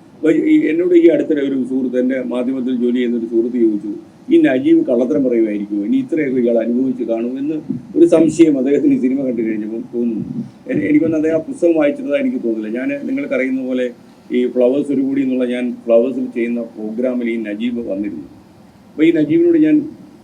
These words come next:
ക്യാമറയ്ക്ക് മുന്നിലും ചോദിച്ചു, ക്യാമറയ്ക്ക് പിന്നിലും കുറേ കാര്യങ്ങൾ ചോദിച്ചു. ആ മനുഷ്യൻ്റെ ജീവിതം എങ്ങനെയായിരുന്നു ആ കാലത്ത് എന്നുള്ളത്. അത് എന്നെ, ആ,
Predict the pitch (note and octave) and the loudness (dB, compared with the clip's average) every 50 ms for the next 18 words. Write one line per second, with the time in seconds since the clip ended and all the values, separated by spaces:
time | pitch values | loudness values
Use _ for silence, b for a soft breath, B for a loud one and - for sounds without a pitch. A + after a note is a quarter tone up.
0 | - - - A2 G#2+ A#2+ C3+ - D4+ - D3+ C#3 C3+ C#3 D#3 E3+ E3+ D#3+ D#3+ D#3 | -20 -10 -6 -4 -2 0 0 0 0 0 0 0 2 4 4 4 4 4 2 2
1 | - F4+ - - C#3+ C3+ - - - - - - C3 C3 C3+ C#3 C3+ - - - | 2 0 0 0 0 0 0 0 -2 0 0 0 0 0 0 -2 -2 -4 -6 -8
2 | A#2+ A#2 B2+ C3+ C#3+ C3+ B2+ A#2 A#2 A#2+ B2 A#2+ A#2+ A2+ - - - - - - | -6 -4 -2 -2 -2 -2 0 0 0 2 2 2 0 0 0 0 0 0 0 -2
3 | - - - - A#2 A#2 A#2+ - - - - A#2 A#2+ A#2+ - B2 - - - - | -4 -6 -4 -4 -4 -2 0 0 0 0 -2 -2 -4 -6 -6 -8 -10 -10 -12 -12
4 | - G#2+ A#2 B2 B2+ B2+ B2+ B2+ B2+ - G#2+ G#2+ C3 C#3 C3 B2+ A#2+ A#2 A2+ G#2+ | -4 0 2 2 2 2 0 -2 -2 -4 -4 -4 -2 -2 -2 0 0 0 0 -2
5 | A2 A2 A2 G#2 - G#2+ G#2 G#2+ G#2+ G#2+ A2 G2+ F#2+ - - - G#2 G#2 G2+ G2 | -4 -8 -8 -8 -6 -6 -6 -4 -6 -8 -8 -10 -12 -12 -12 -12 -10 -6 -6 -6
6 | G2+ G2+ G#2 A#2 A#2+ A#2+ A#2+ - - - - - - - A2+ A2+ C3 C#3+ D3 C#3+ | -6 -4 -4 -4 -4 -4 -8 -12 -20 -20 -20 -20 -10 -6 -4 -2 0 -2 -2 -4
7 | - - - A#2+ A#2+ | -8 -12 -10 -8 -6